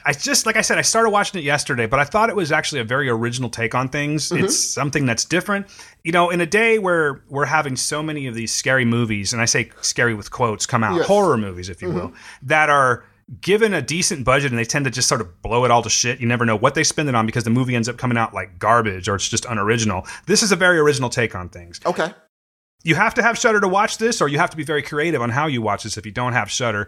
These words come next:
Speaker 1: Go over to your friend's house who has Shudder and watch it. It's pretty cool. And the whole thing only lasts, if you watch all eight episodes back to back, it comes out to, like, just under three hours.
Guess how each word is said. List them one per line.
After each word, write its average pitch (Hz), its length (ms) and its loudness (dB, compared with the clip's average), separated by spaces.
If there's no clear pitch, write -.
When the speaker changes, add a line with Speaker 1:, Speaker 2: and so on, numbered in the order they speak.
Speaker 1:
Go 233 80 0
over 262 80 2
to 233 60 -2
your 214 60 0
friend's 220 240 -2
house 107 180 -2
who 113 60 -4
has 110 100 -2
Shudder 123 240 -2
and 110 100 -2
watch 123 220 -6
it. - 100 -20
It's 165 220 -2
pretty 233 260 2
cool. 226 280 -2
And 160 180 -2
the 160 60 0
whole 240 260 0
thing 214 320 0
only 214 280 0
lasts, 185 380 0
if 156 100 -8
you 190 80 -8
watch 202 220 -2
all 196 260 0
eight 170 140 -2
episodes 147 380 -4
back 123 200 2
to 113 80 -10
back, 104 280 0
it - 240 -14
comes 160 240 -2
out 131 160 0
to, 131 80 -4
like, 107 320 -6
just - 340 -2
under 139 240 0
three 107 260 -4
hours. 90 400 -8